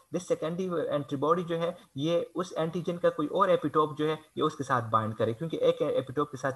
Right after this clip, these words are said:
ये वाली एंटीबॉडी बाइंड कर रही है, ठीक है। So अब जो है ये सेकेंडरी एंटीबॉडी के साथ जो है एंजाइम लिंक्ड है। अब अगर हम सब्सट्रेट यूज़ कर लें तो this will give us color, so the more the color, the more antigen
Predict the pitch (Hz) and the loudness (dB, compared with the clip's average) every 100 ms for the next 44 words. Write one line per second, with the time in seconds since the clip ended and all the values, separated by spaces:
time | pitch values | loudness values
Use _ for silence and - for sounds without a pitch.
0 | 131 151 135 120 117 117 117 113 110 110 | 0 4 4 2 -2 -2 -2 -2 -4 -4
1 | 110 110 110 - 240 220 - - - 208 | -6 -6 -6 -6 -6 -6 -8 -20 0 0
2 | - - - 214 208 233 214 208 - 151 | 0 -8 2 2 4 0 2 -2 -2 -6
3 | 127 202 214 - 165 185 196 202 190 180 | -4 0 0 0 2 2 2 0 0 4
4 | 165 170 180 175 175 165 165 165 151 160 | 6 4 2 -2 2 2 2 -2 -2 -6
5 | - - 135 131 147 156 165 160 - 117 | -14 -4 -2 0 2 2 2 -2 -4 0
6 | 127 131 107 104 101 - - - 175 156 | 0 -2 -4 -4 -4 -10 -6 0 2 0
7 | - 156 156 147 180 180 139 - - 226 | -4 0 2 2 -2 0 -4 -4 -2 -2
8 | - 185 185 175 160 180 - - 127 147 | 0 -6 2 2 4 -4 -6 -6 -2 -2
9 | - 127 117 127 - - 113 107 - - | -2 -2 0 0 0 2 2 2 0 -10
10 | - 135 127 135 190 226 233 170 160 - | -2 4 6 6 6 8 6 4 2 4
11 | 175 185 185 - 135 127 160 180 180 147 | 6 4 -2 -4 -2 4 6 6 4 2
12 | 135 127 113 104 | 2 0 -2 -2